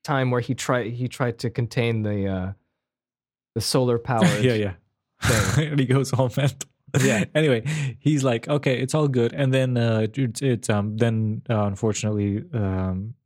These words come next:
Speaker 2: uh, Osborn turns into the Green Goblin,
Speaker 1: Well,
Speaker 2: goes
Speaker 1: I
Speaker 2: mental.
Speaker 1: mean, maybe he was the Green Goblin all the time. Or not.
Speaker 2: Oh, really?
Speaker 1: That's
Speaker 2: Okay. I
Speaker 1: what's
Speaker 2: thought
Speaker 1: so
Speaker 2: it was
Speaker 1: fun
Speaker 2: like
Speaker 1: about
Speaker 2: a,
Speaker 1: it.
Speaker 2: it just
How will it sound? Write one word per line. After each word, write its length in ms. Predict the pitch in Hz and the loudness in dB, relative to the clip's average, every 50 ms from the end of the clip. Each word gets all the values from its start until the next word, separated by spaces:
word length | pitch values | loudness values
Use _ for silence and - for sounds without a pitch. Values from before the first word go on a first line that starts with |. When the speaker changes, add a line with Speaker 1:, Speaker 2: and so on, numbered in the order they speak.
| _ _ - 139 139 139 | _ _ -14 -12 -10 -8
Speaker 2:
uh, 280 | 139 139 147 151 107 | -8 -8 -8 -4 -2
Osborn 400 | 131 120 104 98 101 113 104 104 | -2 -2 -2 -2 -2 -2 -2 -2
turns 240 | 92 107 104 95 - | -2 -2 -4 -2 -4
into 140 | 101 95 101 | -4 -4 -2
the 60 | 104 98 | -2 -2
Green 200 | 104 110 110 110 | 0 0 0 0
Goblin, 300 | 110 113 107 104 - 139 | 0 0 0 2 2 2
Speaker 1:
Well, 200 | 139 135 131 127 | 4 4 4 4
Speaker 2:
goes 100 | 127 127 | 4 2
Speaker 1:
I 20 | 127 | 2
Speaker 2:
mental. 180 | 135 131 123 123 | 2 2 0 0
Speaker 1:
mean, 380 | 117 117 113 117 113 95 107 123 | 0 0 -2 -4 -4 -2 -2 0
maybe 240 | 127 135 135 135 127 | 0 2 0 0 -2
he 120 | 117 139 127 | -2 -2 0
was 400 | 123 123 120 113 110 - - - | 0 0 -2 -2 -6 -10 -8 -4
the 140 | - 127 | -2 -2
Green 140 | 120 127 127 | 0 0 0
Goblin 220 | 120 117 110 120 113 | 0 0 0 0 0
all 140 | 113 110 | 0 -2
the 60 | 110 98 | -2 -2
time. 440 | - 143 165 190 180 113 92 101 - _ _ _ _ _ _ _ _ _ _ _ _ _ _ _ _ _ _ _ _ | -2 -2 -2 -2 -4 -6 -8 -10 -14 _ _ _ _ _ _ _ _ _ _ _ _ _ _ _ _ _ _ _ _
Or 200 | - 127 135 180 | 0 2 2 2
not. 220 | 196 180 143 143 135 | 2 2 4 4 4
Speaker 2:
Oh, 160 | 123 123 127 | 4 4 4
really? 180 | 123 117 110 | 4 2 2
Speaker 1:
That's 180 | 110 120 123 - | 2 2 2 2
Speaker 2:
Okay. 40 | 127 | 0
I 40 | - | 0
Speaker 1:
what's 120 | 147 - | 2 2
Speaker 2:
thought 80 | 202 190 | 2 2
Speaker 1:
so 60 | 170 | 2
Speaker 2:
it 20 | 147 | 2
was 120 | 139 127 | 2 2
Speaker 1:
fun 80 | 120 110 | 2 0
Speaker 2:
like 100 | 98 110 | 0 0
Speaker 1:
about 200 | 107 104 98 98 | 0 0 -2 -4
Speaker 2:
a, 20 | |
Speaker 1:
it. 80 | 113 131 | -6 -6
Speaker 2:
it 20 | |
just 220 | 113 110 110 - | -4 -2 -2 -2